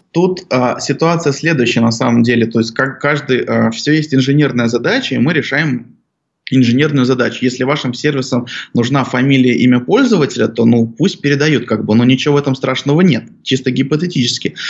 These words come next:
Но рождается другая, а, проблема, а, в денормализации данных, потому что, м, когда у нас каждый сервис будет сохранять, э, при каждом запросе фамилию, имя, отчество, не, и бывают задачи, когда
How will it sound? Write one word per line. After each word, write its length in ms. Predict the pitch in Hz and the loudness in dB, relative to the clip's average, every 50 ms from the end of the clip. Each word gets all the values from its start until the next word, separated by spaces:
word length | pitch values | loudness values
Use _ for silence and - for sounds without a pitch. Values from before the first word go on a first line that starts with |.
| - - - | -10 -6 0
Но 300 | - 120 160 196 202 - - | 2 2 4 4 2 0 0
рождается 680 | 135 151 156 147 143 147 170 180 175 170 160 - 147 139 | 0 0 0 0 0 0 0 0 0 0 0 -2 -2 -2
другая, 480 | 151 165 160 165 160 135 135 117 - - | 0 0 0 0 0 0 0 -2 -4 -4
а, 240 | - 101 117 113 | -2 -2 0 0
проблема, 760 | 113 113 123 131 127 127 143 185 240 269 262 190 131 113 113 - - - - _ | 0 0 -2 0 0 0 0 2 2 4 4 4 2 0 -2 -6 -12 -20 -18 _
а, 320 | - - 117 113 113 110 107 | -6 -4 -2 -2 -2 -2 -2
в 60 | 107 | -2
денормализации 840 | 120 151 165 156 156 156 156 160 165 165 170 143 - - - 113 | 0 2 2 2 4 2 2 2 2 0 0 -2 -2 -4 -4 -4
данных, 400 | 110 110 120 113 107 101 101 - | -4 -2 -2 -2 -2 -2 -4 -6
потому 320 | - 110 - 113 117 123 127 | -6 -4 -2 0 0 0 0
что, 380 | - - - - 117 113 - - | 0 -2 -2 0 0 -2 -2 -4
м, 1200 | 62 62 62 60 - 60 60 - - - - - - - - 58 50 50 50 50 - - - - - - - - - | -2 0 0 0 0 0 -2 -2 -4 -4 -4 -4 -4 -4 -4 -4 -4 -4 -4 -6 -8 -8 -8 -10 -10 -10 -14 -14 -8
когда 300 | - - 120 131 135 156 | -6 -4 -2 0 2 2
у 60 | 156 151 | 4 4
нас 180 | 143 139 - | 2 2 0
каждый 300 | - 156 156 143 135 127 | -2 -2 -2 -2 -2 -2
сервис 420 | 127 - 156 151 143 120 120 117 117 | -2 -2 -2 -2 0 -2 -4 -4 -4
будет 460 | 123 127 143 139 131 - - - - | -2 -2 0 0 0 -2 -4 -6 -14
сохранять, 720 | - - - 127 - - 135 139 147 143 131 - 117 - - | -10 -6 -6 -6 -4 -2 0 0 2 0 0 -2 -2 -6 -6
э, 240 | - 110 107 101 104 - | -4 -2 -2 -2 -2 -4
при 80 | - 117 | -6 -6
каждом 380 | - 139 127 117 - 120 113 | -4 -4 -4 -2 -2 -2 -2
запросе 440 | 113 113 117 - 127 123 120 - 110 | -2 -2 -2 -2 -2 -2 -2 -2 -4
фамилию, 460 | 110 - 123 127 139 131 120 117 117 | -2 0 2 2 2 2 2 2 0
имя, 200 | - 117 117 127 | 2 2 2 2
отчество, 340 | 160 240 247 - - - - | 2 2 0 -2 -6 -8 -6
не, 80 | - - | -6 -6
и 260 | - - - 120 117 | -4 -4 -4 -2 0
бывают 360 | 131 139 143 190 247 277 214 | 2 2 2 2 2 2 2
задачи, 400 | 165 160 143 170 208 247 - 180 | 2 0 2 0 0 -2 -2 -2
когда 520 | 170 180 143 131 127 127 147 170 196 - | -2 -2 -4 -4 -2 -2 -2 -2 -2 -4